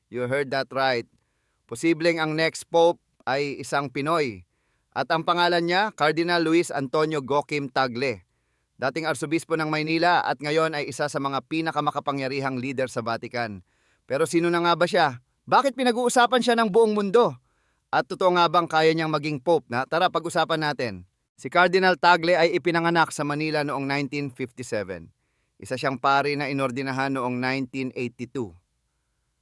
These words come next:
At mula noon, kilala siya bilang isang taong simple, approachable at malapit sa masa, mahilig ngumiti,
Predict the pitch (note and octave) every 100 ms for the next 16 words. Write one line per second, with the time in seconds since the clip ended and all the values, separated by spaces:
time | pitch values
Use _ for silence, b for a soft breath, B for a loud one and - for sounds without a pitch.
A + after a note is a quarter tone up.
0 | _ B2 B2 C#3+ D#3+ E3 F3+ F3+ F3 D#3+
1 | D3+ D3+ D#3 D#3+ D#3 C#3+ C#3+ D3 C#3+ C#3+
2 | D3+ C#3+ C#3+ C#3+ C#3 C#3+ - D#3 D3+ D#3
3 | F#3+ b b b A#2 - D3+ D3+ D#3 C#3+
4 | C#3+ D3 B2+ C3 C3 C3 B2+ C3+ C3 B2
5 | A#2+ B2 A#2 A#2+ C3 C#3 D3 B2 C3+ C#3
6 | C3 D3